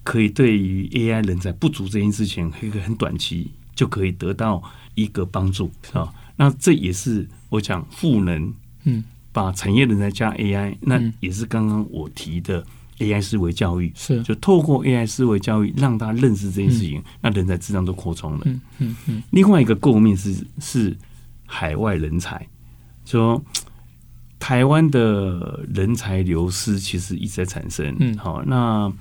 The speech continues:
Speaker 1: 就我的观察，我，我其实蛮建议政府或说有力量的人应该怎么来推动。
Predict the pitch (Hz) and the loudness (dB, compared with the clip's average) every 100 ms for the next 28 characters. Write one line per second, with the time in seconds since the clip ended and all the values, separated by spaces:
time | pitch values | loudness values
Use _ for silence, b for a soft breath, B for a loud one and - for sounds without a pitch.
0 | B B B - 175 113 92 104 120 113 | B B B 2 4 4 2 2 0 0
1 | 95 90 98 90 - 98 - 107 107 95 | -4 -4 -6 -4 -4 -4 -4 0 0 0
2 | 104 117 110 110 95 - - - 135 107 | -2 2 4 4 2 -2 -16 -2 2 2
3 | 87 80 90 98 104 101 - - 87 87 | 0 -4 -4 -4 -2 -4 -6 -6 -4 0
4 | 120 117 107 92 78 85 101 104 101 104 | 2 2 2 2 0 -2 -2 0 0 0
5 | B B B B B B - 90 87 95 | B B B B B B -8 -6 -2 -4
6 | - 117 110 - 104 80 | 0 4 4 4 0 0